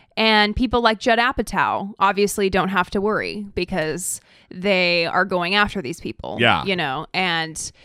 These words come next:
Speaker 1: so there are people, there are men that exist in these fields that haven't done these things.
Speaker 2: Yeah.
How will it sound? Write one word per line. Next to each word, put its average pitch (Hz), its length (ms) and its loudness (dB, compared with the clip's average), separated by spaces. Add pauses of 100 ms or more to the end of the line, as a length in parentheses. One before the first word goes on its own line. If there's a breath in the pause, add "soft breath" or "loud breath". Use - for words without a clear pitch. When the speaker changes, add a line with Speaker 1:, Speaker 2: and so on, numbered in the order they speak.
(160 soft breath)
Speaker 1:
so - 160 2
there 262 160 4
are 302 180 4
people, 294 300 0
there 262 200 4
are 269 100 2
men 254 340 0
that 185 120 0
exist 190 520 -2
in 220 220 0
these 208 240 -2
fields 202 640 -2
that 190 160 4
haven't 196 360 0
done 180 260 0
these 185 240 -4
things. 175 600 -6
Speaker 2:
Yeah. 98 280 -2